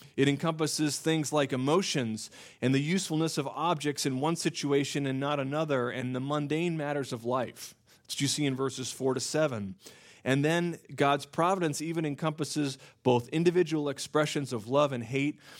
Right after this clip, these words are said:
and the collective expressions of those attitudes, love and hate, in war and peace in verse eight, a time to love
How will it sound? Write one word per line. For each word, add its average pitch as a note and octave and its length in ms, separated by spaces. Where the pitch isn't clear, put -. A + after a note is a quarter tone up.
and C3+ 180
the C3+ 60
collective D#3+ 560
expressions B2 680
of A2+ 280
those A#2 340
attitudes, A#2 800
love A#2 240
and A2+ 100
hate, A#2+ 340
in A#2+ 320
war C3 420
and C3 240
peace D3+ 440
in A2+ 120
verse A2+ 320
eight, G#2+ 160
a G#2 60
time B2 360
to A#2 120
love C#3 420